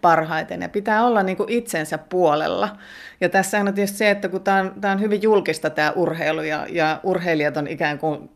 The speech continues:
Suomen kansalaisten omaisuutta, niin me jotenkin, me jotenkin vähän väärin, väärin sit ajatellaan, että sit pitäisi mennä vaan, että jos sä oot kerta huippu-urheilua, niin sun pitää mennä sinne. Mutta mun mielestä on tosi viisasta, että sitten ymmärtää sen omat rajoitteet,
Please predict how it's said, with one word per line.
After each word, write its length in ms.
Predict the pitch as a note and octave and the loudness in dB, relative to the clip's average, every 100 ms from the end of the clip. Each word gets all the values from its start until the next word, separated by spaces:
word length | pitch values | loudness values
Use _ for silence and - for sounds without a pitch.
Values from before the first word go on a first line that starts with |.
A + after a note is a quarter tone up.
| E3 D3 | -12 -12
Suomen 360 | - F3+ E3 D3 | -2 0 2 4
kansalaisten 760 | F3+ F3 D#3 D3 C#3+ G#3 G3 | 4 4 4 4 2 0 2
omaisuutta, 800 | G#3+ G3 F3+ G3+ A3+ G3 - A3 G#3+ - - B3+ | 4 6 6 6 2 0 2 2 2 -10 -6 0
niin 120 | G#3 | 4
me 100 | G#3 | 6
jotenkin, 380 | A3+ G3 F#3 F#3 | 4 4 2 2
me 220 | G#3+ G#3+ | 2 2
jotenkin 340 | G#3 G3+ G3+ F#3+ | 2 0 -2 -2
vähän 200 | G#3 G#3 | 0 4
väärin, 420 | A#3 G3+ E3 D#3+ G#3+ | 6 6 4 0 0
väärin 320 | C4+ A3 E3 | 2 4 2
sit 160 | F3 G#3 | 0 2
ajatellaan, 560 | G3 D#3+ C#3+ D#2 D2 | 4 2 0 -2 -4
että 160 | D#3+ D#3+ | -4 -6
sit 200 | F3+ F3 | -6 -6
pitäisi 280 | E3+ D#3+ F3+ | -2 -2 -2
mennä 300 | E3+ D#3+ D3+ | -2 -2 -2
vaan, 220 | D#3 D3+ | -2 -2
että 140 | D#3 | -6
jos 140 | D#3 - | -12 -8
sä 60 | |
oot 100 | E3 | -8
kerta 360 | - D#3+ D#3+ D#3+ F3+ | -2 -2 0 -4 0
huippu-urheilua, 760 | F3 D#3 D3+ D#3 D#3 D3 E3+ | -2 0 -4 -4 -2 -4 -4
niin 140 | D#3+ D#3+ | -6 -6
sun 140 | F3 | -6
pitää 320 | F3+ G3 D#3 | -4 -2 -2
mennä 260 | D#3+ D#3 E3+ | -2 -4 -6
sinne. 260 | F3 F3+ E3+ | -8 -10 -10
Mutta 240 | F3 - | -10 -8
mun 80 | G#3 | -4
mielestä 200 | G#3 G3+ | -4 -6
on 60 | A3 | -8
tosi 320 | E4+ C4+ G#3+ | -6 -4 0
viisasta, 480 | G3 F3 D#3+ - F3 | 0 -2 -6 -8 -10
että 200 | E3 E3 | -8 -10
sitten 300 | E3+ - F#3+ | -8 -6 -2
ymmärtää 540 | A#3+ G#3 E3 D#3 - | 0 2 2 -2 -6
sen 200 | E3+ E3 | -6 -8
omat 280 | E3 G3 F3 | -4 -2 -2
rajoitteet, 640 | E3+ E3+ D#3 D#3+ F#2+ - | 0 -2 -2 -6 -8 -8